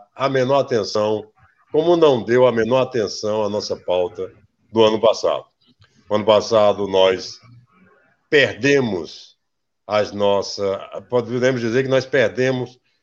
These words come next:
todo o nosso acordo coletivo. E esse ano a empresa, ela vem pra arrebentar com o resto, as poucas coisas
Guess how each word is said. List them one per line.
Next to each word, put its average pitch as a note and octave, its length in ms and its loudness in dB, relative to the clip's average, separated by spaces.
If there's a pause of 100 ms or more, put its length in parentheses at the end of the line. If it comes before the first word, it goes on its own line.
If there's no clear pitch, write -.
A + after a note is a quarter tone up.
(1120)
todo F#3+ 480 4
o E3+ 80 2
nosso D#3 300 2
acordo D#3 360 -2
coletivo. A2+ 680 -2 (800)
E F3+ 120 0
esse F#3+ 300 4
ano D3+ 320 4
a D#3+ 60 2
empresa, C3 560 0
ela C3+ 180 2
vem A#2 500 -4 (800)
pra B2 200 4
arrebentar A2 920 0 (640)
com D#3+ 220 4
o C3+ 40 4
resto, D3 840 0 (360)
as C3 240 -4
poucas F3+ 420 -2
coisas C3+ 560 -4